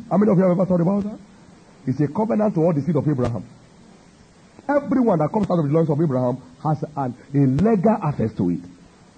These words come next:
All you need to do is to put God first. Hallelujah.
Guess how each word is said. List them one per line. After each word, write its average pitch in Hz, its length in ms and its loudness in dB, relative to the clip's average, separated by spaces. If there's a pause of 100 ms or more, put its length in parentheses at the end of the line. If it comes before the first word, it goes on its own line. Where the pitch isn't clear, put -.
(680)
All 196 220 4
you 202 80 8
need 175 180 4
to 151 80 2
do 139 100 2
is 143 60 -2
to 139 80 -2
put 139 220 -2
God 131 240 -2
first. 87 240 -10 (840)
Hallelujah. 110 540 0